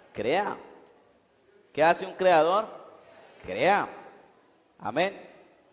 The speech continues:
Donde no hay, crea. Y eso es lo que Dios quiere que usted y yo aprendamos a hacer, a crear. Amén. A crear ambientes, a crear espacios, a crear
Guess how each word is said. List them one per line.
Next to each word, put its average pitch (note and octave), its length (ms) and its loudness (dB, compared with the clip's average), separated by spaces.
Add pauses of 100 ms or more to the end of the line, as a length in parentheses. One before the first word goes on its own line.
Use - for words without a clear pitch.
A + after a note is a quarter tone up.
(120)
Donde A#2 260 -4
no C3+ 220 2
hay, F3+ 140 4 (120)
crea. D3+ 400 6 (540)
Y A#2+ 100 -2
eso C3 200 -2
es C#3+ 60 -6
lo D3 220 -6
que A2+ 160 -2
Dios A2+ 280 -4
quiere C#3 260 -6
que A2 100 -20
usted A#2+ 240 -4
y B2 120 -4
yo C3+ 260 -10
aprendamos G#2+ 680 -4
a G2+ 40 -4
hacer, - 540 -8 (280)
a C3 280 -2 (340)
crear. G#2 500 -4 (220)
Amén. C3+ 500 -8 (340)
A - 100 -16
crear A#2 340 0
ambientes, C3 920 -4
a G2+ 120 -4
crear G#2+ 300 -2
espacios, B2 840 -4
a F#2+ 80 -6
crear A2 640 0